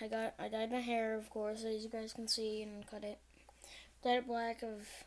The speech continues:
I've, I've dyed it a couple times before, but this is my Xbox three sixty controller, and I'm only using an Xbox three sixty 'cause I like them.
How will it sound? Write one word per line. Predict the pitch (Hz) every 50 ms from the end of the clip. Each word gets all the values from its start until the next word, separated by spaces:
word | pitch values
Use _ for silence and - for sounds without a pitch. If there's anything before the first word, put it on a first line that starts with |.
| - -
I've, | - 220 - - - - - - - - - -
I've | 226 220 208
dyed | 220 226 226 240 247
it | 247 -
a | - - - - -
couple | - 247 - 233
times | - 233 226 226 226 220 214 220
before, | - 220 208 - 220 220 220 208
but | 208 208 208 - - - - - - - - - - - - -
this | - 269 269 269 - 277
is | 254 247
my | 254 247 240 240
Xbox | 240 - 240 233 233 -
three | - 240 226
sixty | 226 - 240 226 226 - - 240
controller, | - - 233 220 240 240 233
and | 240 240 240 247
I'm | 247 262
only | 285 330 359 359 349
using | 359 339 330 330 320
an | 311 302 302 294
Xbox | 294 - - 285 -
three | - - - 262
sixty | - - 302 277 277 - 254 254 240
'cause | - 233 220 226
I | 226
like | 226 240 247 233 226 -
them. | 180 139 135